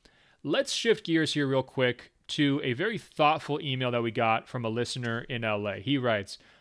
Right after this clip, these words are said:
"I'm starting to get frustrated with how the N B A media covers mental health. When I read about Kyrie Irving's mood swings, I see something I understand. As a person with depression and anxiety, I can often feel the weight of it. Even if I'm surrounded by people who I love in an ostensibly happy moment,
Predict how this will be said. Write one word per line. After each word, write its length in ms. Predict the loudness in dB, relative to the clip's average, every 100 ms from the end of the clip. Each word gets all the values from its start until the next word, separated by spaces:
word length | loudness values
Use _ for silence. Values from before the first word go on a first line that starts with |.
| _
"I'm 120 | -6
starting 320 | -2 0 0 0
to 60 |
get 180 | 0 2
frustrated 420 | 4 2 4 0
with 140 | 0 2
how 120 | 2
the 180 | 2 -2
N 120 | -2
B 220 | 2 2
A 20 |
media 340 | 2 0 2 0
covers 440 | 0 -2 -2 -4
mental 300 | -6 -4 -4
health. 340 | 0 -2 -2 -12
When 160 | -4 -2
I 40 |
read 220 | 0 0
about 300 | 0 0 0
Kyrie 320 | 0 0 2 2
Irving's 320 | 0 -4 -4
mood 200 | -2 -2
swings, 380 | -2 -4 -6 -6
I 180 | -2 -2
see 220 | 0 -4
something 380 | -2 -4 -4 -2
I 120 | -2
understand. 600 | -2 -4 -4 -4 -6 -8 _ _ _ -2
As 160 | 0
a 60 | 0
person 360 | 0 -2 0
with 180 | -4 -4
depression 420 | -4 2 2 2
and 120 | -4 -4
anxiety, 540 | -2 2 2 2 0
I 80 | -2
can 160 | -4
often 440 | -6 -2 -2 -2 -10
feel 240 | -4 -2
the 80 | 0
weight 240 | 0 0
of 120 | 0 -2
it. 160 | -6 -10 -20 -20 -8
Even 220 | -6 -2
if 100 | 2
I'm 140 | 2 0
surrounded 400 | 0 2 2 2
by 160 | 2
people 320 | 2 -2 0
who 140 | 0 2
I 100 | 2
love 340 | 4 2 2
in 60 | -2
an 80 | -2
ostensibly 720 | -4 -4 -6 -4 -4 -2 -4
happy 420 | 0 0 0 -2
moment, 460 | -2 -2 -2 -8